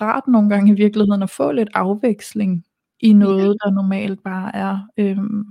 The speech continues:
Speaker 1: ja, som det er, ikke?
Speaker 2: Ja, og når man er et par, så er man jo også orienteret mod et vi.
Speaker 1: Ja,
Speaker 2: Og jeg
Speaker 1: ja.
Speaker 2: næsten, jeg sidder og kommer til at tænke på lige nu, sådan, det kan være, at den der gensynsglæde med en selv, den overskygger afsavnet til den anden.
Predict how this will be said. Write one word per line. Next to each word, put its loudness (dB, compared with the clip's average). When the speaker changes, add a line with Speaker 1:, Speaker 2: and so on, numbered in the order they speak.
Speaker 1:
ja, -4
som -4
det -4
er, -6
ikke? -6
Speaker 2:
Ja, -10
og -12
når -6
man -10
er -10
et -14
par, -12
så -14
er -8
man -6
jo -6
også -12
orienteret -10
mod -6
et -12
vi. -10
Speaker 1:
Ja, 8
Speaker 2:
Og 6
jeg 4
Speaker 1:
ja. 6
Speaker 2:
næsten, -2
jeg -18
sidder -8
og -14
kommer -6
til -8
at -8
tænke -6
på -6
lige -8
nu, -2
sådan, -6
det -8
kan -6
være, 0
at -8
den -6
der -6
gensynsglæde -4
med -2
en 0
selv, -8
den -10
overskygger -10
afsavnet -12
til -18
den -10
anden. -12